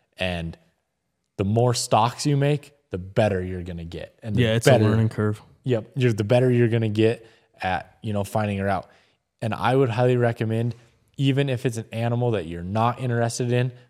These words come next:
Speaker 1: but it doesn't seem like, you know, maybe your morning's really not looking like it, go put a stalk on that animal and just see if you can get there.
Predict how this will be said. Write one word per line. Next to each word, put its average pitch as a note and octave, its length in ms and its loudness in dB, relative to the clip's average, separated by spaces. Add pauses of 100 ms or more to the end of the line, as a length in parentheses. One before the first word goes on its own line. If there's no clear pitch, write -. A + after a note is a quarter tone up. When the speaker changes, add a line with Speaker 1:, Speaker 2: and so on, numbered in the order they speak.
Speaker 1:
but F#2 100 -6
it F2+ 120 -8
doesn't A2+ 300 2
seem A#2 240 -2
like, G#2+ 280 -4
you G#2+ 80 -2
know, G#2 100 -2
maybe G#2+ 240 0
your G#2 140 0
morning's G2+ 560 -4 (200)
really A2 300 -2
not A2 320 -2
looking A#2+ 240 -2
like A#2+ 200 0
it, D3 100 -6 (240)
go C3 120 2
put A3+ 140 2
a G#3 60 0
stalk - 380 -4
on G2+ 100 -2
that F#2 160 0
animal F2 460 -6
and G#2+ 180 -4
just A#2 360 0
see B2 200 0
if G2+ 100 -8
you A2+ 120 -2
can G2+ 180 -6
get F#2+ 200 -4
there. D2+ 280 -10